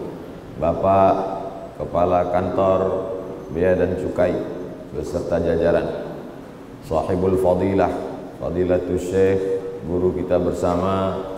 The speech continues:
Syekh Abdul Wahab Senambela, Hafizahullah wa saddada khutah, matta'ana Allah bi tuli umrihi wa bi husni adabihi wa sulukihi. Bapak-bapak, ibu-ibu, jamaah fardu subuh, insyaallah kita semuanya dimuliakan Allah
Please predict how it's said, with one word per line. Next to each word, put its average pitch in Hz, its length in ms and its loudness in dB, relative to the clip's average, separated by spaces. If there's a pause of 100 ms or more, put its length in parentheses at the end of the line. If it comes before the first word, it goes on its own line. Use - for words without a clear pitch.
Syekh 95 560 2
Abdul 85 320 2
Wahab 87 240 2
Senambela, 87 720 0 (220)
Hafizahullah 90 1040 2
wa 80 80 -2
saddada 90 480 0
khutah, 90 560 -2
matta'ana 87 480 0
Allah 87 320 0
bi 90 160 0
tuli 87 240 -2
umrihi 90 480 0 (400)
wa 80 80 -2
bi 82 160 2
husni 95 320 0
adabihi 87 640 2
wa 82 80 2
sulukihi. 85 880 -2 (240)
Bapak-bapak, 104 600 4
ibu-ibu, 107 520 4
jamaah 104 440 4
fardu 101 320 0
subuh, 104 360 0 (200)
insyaallah 104 720 2
kita 101 200 2
semuanya 104 520 0
dimuliakan 101 560 2
Allah 98 200 2